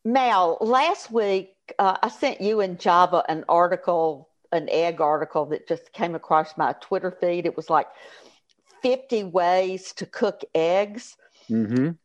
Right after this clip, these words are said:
Speaker 1: And, you know, there were, you know, fifty's a lot. But I learned a lot. I learned, I learned about some preparations I didn't know. But one of the things that really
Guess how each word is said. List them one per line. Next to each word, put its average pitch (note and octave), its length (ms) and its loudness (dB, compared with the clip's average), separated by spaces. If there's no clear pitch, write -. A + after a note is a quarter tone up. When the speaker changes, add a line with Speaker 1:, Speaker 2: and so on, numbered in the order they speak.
Speaker 1:
And, F#3 540 2
you F#3+ 200 -2
know, F#3+ 160 0
there G3 200 -2
were, F#3 240 0
you F3 80 -6
know, F#3+ 100 0
fifty's A3+ 480 -4
a D3+ 60 2
lot. F3 580 -2
But F#3 200 0
I C4+ 120 2
learned D#4+ 460 0
a F3+ 60 2
lot. C3 320 2
I F3+ 100 2
learned, A#3 380 0
I F#3+ 60 2
learned A3 360 0
about G#3 280 0
some E3+ 220 0
preparations A3 840 0
I G3+ 140 4
didn't F#3+ 340 -2
know. A3 220 4
But F3 220 -4
one C4 160 0
of F4+ 100 -2
the B3 100 0
things G3+ 340 -4
that - 160 0
really A#3 520 0